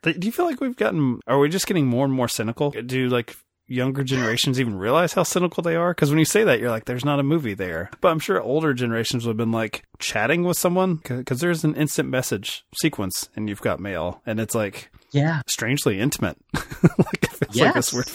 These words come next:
Speaker 2: Yes,
Speaker 1: foreplay.
Speaker 2: absolutely.
Speaker 1: Uh, but yeah, like, you saying that, I'm like, "Oh, that sounds like the, uh, December Blumhouse horror movie release." Like, that version of it doesn't sound like a proper Christmas movie.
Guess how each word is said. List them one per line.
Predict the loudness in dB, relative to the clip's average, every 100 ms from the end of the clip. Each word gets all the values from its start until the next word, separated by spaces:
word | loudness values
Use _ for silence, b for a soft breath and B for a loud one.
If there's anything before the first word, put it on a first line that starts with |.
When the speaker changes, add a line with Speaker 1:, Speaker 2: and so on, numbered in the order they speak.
| 2 2
Speaker 2:
Yes, | 4
Speaker 1:
foreplay. | 0 -2
Speaker 2:
absolutely. | -8 -8 -8 -8 -6
Speaker 1:
Uh, | -2 0 0 -2
but | 0 6
yeah, | 6 6
like, | 2 0
you |
saying | 2 2 2 2
that, | 2 2
I'm | 2
like, | 0 4
"Oh, | 6
that | 6 4
sounds | 2 0 0
like | -4 -6
the, | -2 -2
uh, | -2
December | -2 0 0 0
Blumhouse | 0 0 0 0 -2 -2 -4 -12 _
horror | 0 4 4 2
movie | -2 -4 -4 -6 -6
release." | -6 -4 -4 -4 -4 -4
Like, | -2
that | 0 0
version | -2 -4 -4
of | -4
it | -4
doesn't | -4 -4 -4
sound | -4 -4
like | -6
a | -8
proper | 0 0 2 -2 -4
Christmas | -6 -8 -8 -10
movie. | -12 -12 -12